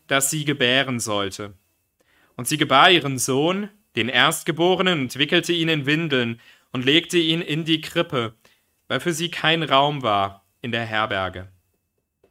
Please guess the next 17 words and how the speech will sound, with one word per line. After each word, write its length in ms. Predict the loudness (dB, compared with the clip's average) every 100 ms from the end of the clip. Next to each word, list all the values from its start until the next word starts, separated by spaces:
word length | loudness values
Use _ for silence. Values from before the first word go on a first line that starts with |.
| _ _ _ _ _ _ _ _ _ -12
Und 80 | -6
es 100 | 4
waren 240 | 4 4
Hirten 340 | 2 2 2 0
in 80 |
derselben 480 | 4 4 4 2 0
Gegend 380 | 2 2 2 4
auf 160 | 2 2
dem 160 | -4
Feld, 360 | -2 0 0 0
die 60 |
bewachten 480 | -2 0 2 0 -2
ihre 220 | -4 0
Herde 360 | 0 2 2 0
in 80 | 0
der 120 | -2
Nacht. 500 | -2 -4 -6 -20 -20